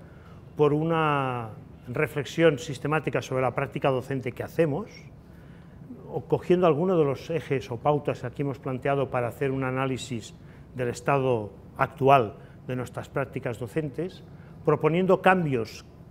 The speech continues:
que en las cinco líneas que hemos dicho, contenidos curriculares, relaciones estudiante-profesorado, espacios de evaluación, implicación con el territorio, supusieran avances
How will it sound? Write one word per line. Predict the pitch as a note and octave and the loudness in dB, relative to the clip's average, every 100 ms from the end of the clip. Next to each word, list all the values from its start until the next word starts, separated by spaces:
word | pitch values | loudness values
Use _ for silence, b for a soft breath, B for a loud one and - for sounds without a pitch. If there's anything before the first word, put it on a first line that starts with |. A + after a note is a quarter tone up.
| - - | -20 -2
que | C#3 | 0
en | C3+ | 0
las | B2+ | -2
cinco | - F3+ E3 | -2 0 2
líneas | D#3+ D#3+ D3+ | 2 0 -2
que | D3 | -2
hemos | C#3 B2+ | -4 -2
dicho, | F3 - C3 | -4 -2 -4
contenidos | B2 C3 C3+ C3 | -4 -4 -4 -4
curriculares, | - B2 B2+ C3 C3+ C3+ C3+ C3+ - B B B B - | -6 -6 -4 0 2 2 0 -2 -12 B B B B -16
relaciones | B2+ B2+ B2+ - C3+ B2+ | -8 -4 -2 -2 -4 -4
estudiante-profesorado, | B2 - B2+ B2+ A#2+ B2 B2+ A2 - C3 C3 | -8 -4 -2 -2 -2 -6 -6 -8 -4 0 0
espacios | B2+ - B2+ C3 A#2+ | -2 -6 -6 -4 -4
de | |
evaluación, | B2 B2 B2 B2 C#3 C3 | -2 0 -2 -2 -2 0
implicación | B2+ A#2+ A#2+ A#2+ C#3 B2 | -2 -6 -8 -8 -8 -6
con | B2+ | -6
el | B2 | -6
territorio, | C3 A#2+ A#2+ D3+ D#3+ E3 B B B | -8 -8 -4 -2 -2 -4 B B B
supusieran | - C3+ C3+ - E3 E3+ C#3 | -8 -4 -4 0 2 2 0
avances | B2+ D#3+ G3+ - F#3+ - - | 2 4 2 0 -6 -8 -14